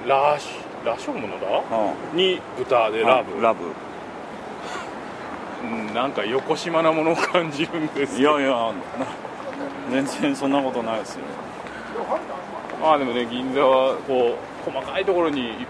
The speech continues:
Speaker 1: ぱいいいお店があるみたいですからね。
Speaker 2: あるね。
Speaker 1: 僕詳しくないですけど。ええ。
Speaker 2: もうね、キムカツもあったんだよな。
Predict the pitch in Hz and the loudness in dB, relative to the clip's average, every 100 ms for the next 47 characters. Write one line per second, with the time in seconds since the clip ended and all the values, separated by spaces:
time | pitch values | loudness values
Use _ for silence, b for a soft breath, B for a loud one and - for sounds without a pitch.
0 | - 170 185 196 180 147 135 120 113 110 | 2 2 2 0 -2 -2 -4 0 2 2
1 | 127 135 120 107 127 110 101 131 160 139 | 2 0 0 4 4 4 2 6 6 6
2 | 113 78 - - - - 104 104 147 143 | 2 0 -8 -12 -16 -10 -8 -4 -2 -2
3 | - 143 165 - 95 87 - - - 104 | 2 2 2 -2 -8 -10 -12 -14 -12 -10
4 | 92 87 - - - - 175 190 156 127 | -10 -10 -12 -12 -14 -8 -4 0 2 2
5 | - 165 247 262 269 247 247 254 - 110 | 2 2 2 2 -2 0 0 0 -2 -2
6 | 101 92 | -4 -6